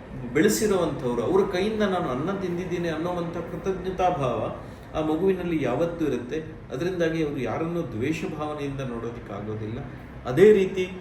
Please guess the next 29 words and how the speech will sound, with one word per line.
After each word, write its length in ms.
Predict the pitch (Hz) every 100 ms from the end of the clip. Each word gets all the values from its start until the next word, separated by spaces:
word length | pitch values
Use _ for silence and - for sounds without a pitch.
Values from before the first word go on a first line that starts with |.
| - -
ಭಿಕ್ಷೆ 360 | 143 - 214
ಕೊಟ್ಟವರು 480 | - 151 156 196 175
ಕೂಡ, 180 | 156 139
"ಅಯ್ಯೋ, 280 | 120 147 180
ನಮ್ಮ 280 | 151 190 208
ಕೈಯಲ್ಲಿ 720 | 196 196 214 214 214 175 147
ಭಿಕ್ಷೆ 260 | 160 180
ತಗೊಂಡು 420 | 196 185 180 175
ಬೆಳೆದಿರುವಂಥ 600 | 160 160 156 160 160 156
ಮಗು 340 | 156 147 139 143
ಇದು, 440 | 135 165 160 - - - - - - - - 135
ಈ 100 | 170
ಮಗುವನ್ನು 580 | 170 170 185 175 170 151
ನಾವು 240 | 156 160
ದ್ವೇಷಿಸಕ್ಕಾಗತ್ತಾ?" 1000 | 151 156 160 170 143 131 139 - - 107 98 - - - -
ಅನ್ನೋದ್ರ 300 | 139 185 185
ಬಗ್ಗೆನೂ 420 | 170 165 160 160
ನಾವು 300 | 160 165 196
ಯೋಚನೆ 460 | 151 131 - 120 110
ಮಾಡಬೇಕಾಗುತ್ತೆ. 680 | 101 98 95 - 92 92 - 107 - - -
ನೋಡಿ, 200 | 196 208
ನಮ್ಮಲ್ಲಿ 360 | 180 196 156
ಎಷ್ಟೋ 300 | 151 139 202
ಬಿ-, 240 | 185 - 165
ಇದ್-, 160 | 160
ಇದೇ 240 | 160 160 220
ರೀತಿ 320 | 208 208 196
ಸಾಕಷ್ಟು 580 | - 139 - 190 - 180
ಆಚರಣೆಗಳಿದಾವೆ. 1080 | 147 147 165 156 139 131 120 135 165 -